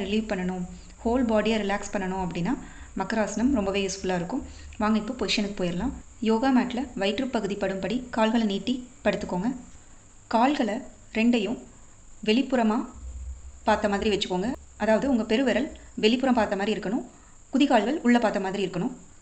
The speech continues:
கால்களுக்கு இடையில ஒரு அடி இடைவெளி விட்டு வச்சிருக்கணும்.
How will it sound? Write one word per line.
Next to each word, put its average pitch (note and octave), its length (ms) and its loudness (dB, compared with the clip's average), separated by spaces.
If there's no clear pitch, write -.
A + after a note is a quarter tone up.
கால்களுக்கு C4+ 360 4
இடையில G3 240 2
ஒரு G#3+ 100 4
அடி C4+ 80 2
இடைவெளி A3 260 4
விட்டு F#3 180 0
வச்சிருக்கணும். F3 420 -4